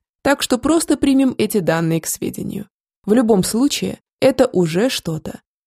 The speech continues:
Мы знаем, что ведьма свеженькая, если это она, конечно". "А она!" возбужденно всплеснула закладкой княжуля. "Вот чует мой корешок. Она!" Я не была столь обнадежена, но решила задать уточняющие вопросы.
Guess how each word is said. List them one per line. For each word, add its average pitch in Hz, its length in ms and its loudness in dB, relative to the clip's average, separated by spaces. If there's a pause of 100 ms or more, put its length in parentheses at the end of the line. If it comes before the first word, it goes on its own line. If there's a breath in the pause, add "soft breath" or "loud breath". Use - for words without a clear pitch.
(140)
Мы 311 180 6
знаем, 190 400 2
что - 180 -2
ведьма 185 360 0
свеженькая, 196 720 -2 (220)
если 220 400 2
это 208 340 -2
она, 240 200 0
конечно". 185 600 -10 (460)
"А 185 180 2
она!" 208 460 2 (200)
возбужденно 196 720 2
всплеснула 247 600 -2
закладкой 170 520 -2
княжуля. 165 560 -4 (280)
"Вот 190 340 4
чует 269 460 2
мой 165 180 2
корешок. 185 680 -2 (100)
Она!" 190 640 4 (480)
Я 240 220 2
не 277 140 4
была 208 280 2
столь 170 260 -2
обнадежена, 170 760 -4 (260)
но 208 80 4
решила 233 400 0
задать 190 440 0
уточняющие 170 760 -2
вопросы. 165 580 -8